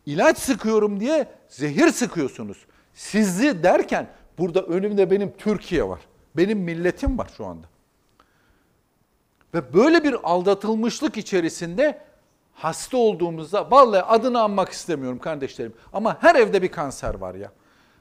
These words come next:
Kanserli tanıdığı olmayan var mı bir tane ya? Bu nereden çıktı bu hastalık ya? Bu nereden çıktı bu hastalık? Bakın, köy çocukları astım olmuyor.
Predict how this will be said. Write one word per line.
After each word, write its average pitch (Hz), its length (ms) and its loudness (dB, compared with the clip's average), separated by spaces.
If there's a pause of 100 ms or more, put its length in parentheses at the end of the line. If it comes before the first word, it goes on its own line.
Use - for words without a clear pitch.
(140)
Kanserli 262 560 2
tanıdığı 247 420 -4
olmayan 240 540 0
var 302 140 10
mı 196 160 0
bir 139 60 -10
tane 104 320 -6
ya? 113 160 -16 (180)
Bu 247 160 0
nereden 311 340 2
çıktı - 320 -10
bu 127 120 -4
hastalık 101 460 -12
ya? - 100 -16 (800)
Bu 247 160 4
nereden 294 420 6
çıktı - 340 -10
bu 127 100 -4
hastalık? 117 260 -6
Bakın, 262 280 4 (380)
köy 320 320 4
çocukları 247 840 2
astım 277 540 2
olmuyor. 247 540 6